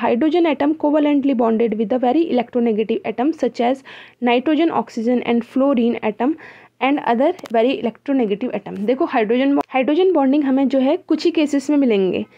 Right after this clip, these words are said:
जैसे नाइट्रो-, नाइट्रोजन, ऑक्सीजन, फ्लोरीन। सबसे ज़्यादा इलेक्ट्रोनेगेटिव हमारा फ्लोरीन होता है,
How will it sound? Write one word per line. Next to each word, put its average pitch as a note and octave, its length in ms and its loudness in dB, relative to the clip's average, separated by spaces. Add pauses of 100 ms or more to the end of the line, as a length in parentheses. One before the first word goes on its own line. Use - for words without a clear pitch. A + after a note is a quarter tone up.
(200)
जैसे C#4 240 2
नाइट्रो-, B3+ 540 0
नाइट्रोजन, B3+ 800 2 (120)
ऑक्सीजन, C#4+ 420 0
फ्लोरीन। A3+ 520 2
सबसे D4 300 -2
ज़्यादा D#4 180 4
इलेक्ट्रोनेगेटिव C#4+ 720 0
हमारा B3+ 240 0
फ्लोरीन B3 400 2
होता B3 260 0
है, D4+ 120 -2